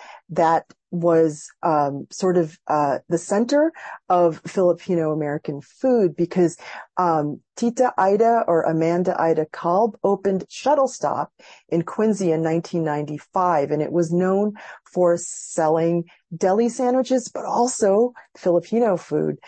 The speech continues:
So every once in a while, people would go up there if they had a hankering for pancit and other traditional foods. But she ran a grocery and a catering vis-, uh, business,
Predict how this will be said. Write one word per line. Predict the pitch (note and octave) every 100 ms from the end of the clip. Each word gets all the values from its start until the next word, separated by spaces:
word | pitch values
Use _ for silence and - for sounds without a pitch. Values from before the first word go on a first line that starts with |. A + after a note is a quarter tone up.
| - -
So | - E3+ D3+ - -
every | F3+ F#3+
once | F3+ F3
in | E3+
a | D#3+
while, | C2 - - _ _
people | F#3+ E3+ D#3
would | D3+
go | D#3+ D#3
up | - F3+
there | - D#3+ D#3+ -
if | E3
they | D#3
had | D3+
a | D3+
hankering | F#3+ F#3+ F#3+ F#3+ F3+
for | F3 D3+ C#3+ - _ _ _ _ _ _ - -
pancit | E3+ D#3+ - A#3 A3
and | - D#3+
other | D#3+ E3
traditional | D3+ D#3+ D#3 - D3+ D3+
foods. | - G#3+ A3+ G3+ - - - -
But | G#3
she | G3+ A3
ran | G3 A3 A#3
a |
grocery | G3 F#3+ A3+ A#3+ - A3+ G#3+
and | F3
a |
catering | - - G3+ A#3 A#3+ F#3+ E3
vis-, | D#3 C#3+ - _ _ _ -
uh, | D#3
business, | C#3+ E3 D#3 D#3 B2+ -